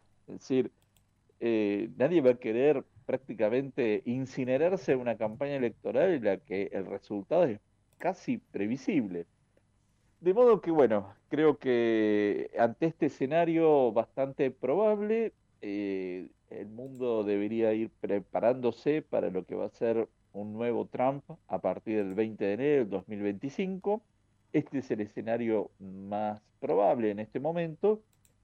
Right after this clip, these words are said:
Y bueno, ver cómo es que se va configurando, eh, la política en Estados Unidos, en donde el Partido Republicano ha ido mutando rápidamente de ser un partido, eh,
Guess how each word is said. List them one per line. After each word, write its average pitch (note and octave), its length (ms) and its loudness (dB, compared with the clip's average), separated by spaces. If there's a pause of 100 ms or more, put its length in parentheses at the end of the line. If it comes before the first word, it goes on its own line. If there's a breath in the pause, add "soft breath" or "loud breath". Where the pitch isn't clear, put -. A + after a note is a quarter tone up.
(140)
Y - 80 -4
bueno, A2+ 340 4 (120)
ver B2+ 340 2
cómo B2+ 240 -2
es B2 60 -4
que - 160 -4
se - 120 -4
va A2+ 140 4
configurando, A2 1080 2 (200)
eh, F#2 280 -6
la F#2+ 120 0
política A#2 480 -2
en G#2 80 0
Estados A#2+ 360 0
Unidos, E3 480 0 (480)
en B2+ 120 -6
donde B2 200 2
el G#2+ 80 -2
Partido C#3 480 4
Republicano C#3 1080 2
ha A2 160 4
ido B2 260 2
mutando A#2+ 560 2
rápidamente B2+ 1080 0 (580)
de A#2 100 0
ser A#2+ 320 2 (140)
un G2+ 220 -12
partido, G#2+ 720 2 (1200)
eh, A2 360 0